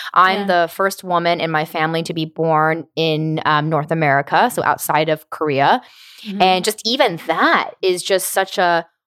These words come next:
Speaker 1: wild shift from the timeline and the types of traditional roles that they filled. Um,
Speaker 2: Yeah.
Speaker 1: obviously, there were people who went through the Korean War, and before that, there was the Japanese occupation. And so,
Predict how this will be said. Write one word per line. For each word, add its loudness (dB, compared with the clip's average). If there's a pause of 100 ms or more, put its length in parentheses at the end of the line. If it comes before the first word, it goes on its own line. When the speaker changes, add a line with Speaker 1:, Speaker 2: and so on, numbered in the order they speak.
(100)
Speaker 1:
wild 2
shift -2
from -4
the -4
timeline 0
and -4
the -2
types -6
of -10
traditional -4
roles 2
that -2
they -2
filled. 2 (380)
Um, 2
Speaker 2:
Yeah. -6
Speaker 1:
obviously, 0
there 0
were -2
people -6
who -4
went -4
through -6
the -4
Korean -4
War, 4
and -4
before -2
that, 0
there -4
was -8
the -2
Japanese -2
occupation. 0
And -6
so, 0